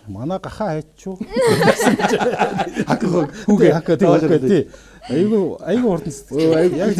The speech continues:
Speaker 1: тийм
Speaker 2: их, их мэдрэмжтэй хүн байсан шүү.
Speaker 1: Сая ч нөгөө гинт янгууд муухай цочлоо шүү дээ. <laughs>
Speaker 2: Манай хоёр дахь зочин ирсэн байна. Цөмөр хамтдаа өгтөө авъя. Хэн байх гин-, гэдгийг би бол одоогоор нэрийг зарлахгүйгээр юу тач гэсэн, э, шар буйтан дээр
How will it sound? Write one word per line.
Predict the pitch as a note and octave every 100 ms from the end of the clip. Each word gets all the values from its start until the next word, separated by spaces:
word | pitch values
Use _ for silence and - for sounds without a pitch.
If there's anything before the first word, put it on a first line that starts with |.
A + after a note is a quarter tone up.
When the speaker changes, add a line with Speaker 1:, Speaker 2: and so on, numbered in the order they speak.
| A#3 A3+
Speaker 1:
тийм | A#3 A3+
Speaker 2:
их, | A#3 A3+
их | A3+
мэдрэмжтэй | A#3 A3 - G#3
хүн | D3+
байсан | B2+
шүү. | A#2 A#2
Speaker 1:
Сая | - E3 F3+
ч | - F#3
нөгөө | F3
гинт | D3 G3+ G3+ G3
янгууд | E3+ C#3 C#3+ D3
муухай | C#3 C3
цочлоо | - - - C#3
шүү | - - G#2
дээ. | F3 - - E4+ D#4+ D#4+
<laughs> | - - _ _ A2
Speaker 2:
Манай | C#3 C3 G2+ - - - - - - - _ -
хоёр | D3
дахь | - -
зочин | F#2+ A#2 G2+
ирсэн | - F#2+
байна. | G#2 A#2
Цөмөр | - A2+ G2+
хамтдаа | G2 - F2+
өгтөө | - A2
авъя. | F#2+ A2 - _ _ _ _ -
Хэн | D3 C3
байх | A#2 -
гин-, | - G#2+
гэдгийг | - G#2 A2+ G2+
би | A2+
бол | G2+
одоогоор | G2 G2+ B2+ A2+
нэрийг | G#2+ A#2 A2
зарлахгүйгээр | F#2+ E2+ - F2+ G2+
юу | C3
тач | - A#3+
гэсэн, | - A2+
э, | - - _ _ - F#2+ F#2 F#2+ F2+
шар | A#2
буйтан | G2+ F#2+ F#2+
дээр | E2+ F2+